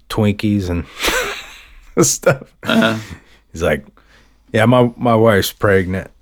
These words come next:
Speaker 1: you know, whatever. And, and that, that guy's going, "I thought you cops ate donuts," <laughs> or whatever he said. He's like, "Oh, yeah,
Speaker 2: Right.
Speaker 1: uh, my wife's pregnant," you know.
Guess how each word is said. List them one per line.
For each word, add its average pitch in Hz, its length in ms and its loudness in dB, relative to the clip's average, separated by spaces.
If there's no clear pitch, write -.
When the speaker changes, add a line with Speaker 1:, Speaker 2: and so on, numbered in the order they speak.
Speaker 1:
you 101 100 -4
know, 90 300 0
whatever. 87 420 0
And, 82 100 -8
and 82 120 -4
that, 78 160 -2
that 90 180 0
guy's 82 280 0
going, 78 360 -4
"I 135 240 0
thought 147 300 2
you 160 80 0
cops 135 400 0
ate 117 240 0
donuts," 117 640 0
<laughs> - 100 -4
or 170 140 6
whatever 147 400 0
he 202 80 2
said. - 500 -2
He's 131 100 -2
like, 123 160 2
"Oh, 117 240 0
yeah, 104 180 -2
Speaker 2:
Right. 107 480 2
Speaker 1:
uh, 123 140 0
my 123 160 2
wife's 131 340 4
pregnant," 113 580 2
you 113 80 -4
know. 92 240 -4